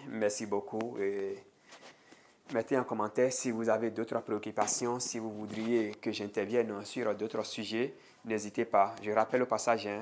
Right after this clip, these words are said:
moi, je n'ai pas l'habitude vraiment d'utiliser, euh, le téléphone portable pour mes transactions, pour mes trading, mais plutôt de P C. Et donc, euh, s'il y a des endroits où, <laughs> euh, en fait, toutes les bévues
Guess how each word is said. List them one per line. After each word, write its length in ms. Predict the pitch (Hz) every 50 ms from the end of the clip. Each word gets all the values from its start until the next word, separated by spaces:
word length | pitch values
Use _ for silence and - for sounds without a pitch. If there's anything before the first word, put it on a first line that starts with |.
| 123 113
moi, 400 | 104 107 107 107 113 120 127 127 - -
je 340 | - 113 107 104 104 101
n'ai 300 | 101 104 107 107 113 120
pas 240 | - - - 202 196
l'habitude 480 | 170 147 139 120 113 110 - 135 127 113
vraiment 380 | 107 104 - - 107 110 117
d'utiliser, 600 | 113 104 98 - 107 104 98 98 107 104 104 101 - - -
euh, 160 | 107 107 107
le 120 | 104 101 101
téléphone 360 | - - - - - 123 127
portable 420 | 120 107 104 - - 117 117 120
pour 140 | - - 117
mes 180 | 107 98 98 -
transactions, 600 | - - 110 101 101 101 98 - - - 123 117
pour 120 | - -
mes 120 | 117 101 92
trading, 400 | - 113 107 107 117 131 151 165 - - - - - - - _
mais 140 | - 104 113
plutôt 340 | 113 110 101 - - 120 120
de 100 | 113 107
P 120 | 98 - 127
C. 320 | 120 - 113 110 127 - - - - - - _ _
Et 80 | - 104
donc, 320 | 107 113 120 120 120 -
euh, 220 | 120 107 101 98 98
s'il 240 | 101 - 127 123 120
y 80 | 120 120
a 460 | 120 120 113 113 113 104 101 101 101 - - -
des 320 | 107 107 101 98 - -
endroits 640 | 117 117 117 123 131 139 131 117 110 98 85 - - -
où, 520 | 135 131 131 120 117 113 107 92 110 113 - 127 107 - - -
<laughs> 720 | - 120 - - - - - - - - - - - - 127
euh, 420 | 120 113 113 110 110 110 107 - - -
en 80 | 107
fait, 300 | - - 127 123 - -
toutes 240 | - 160 165 160 160
les 140 | 131 117 101
bévues 640 | 104 110 127 139 127 131 147 175 196 170 131 107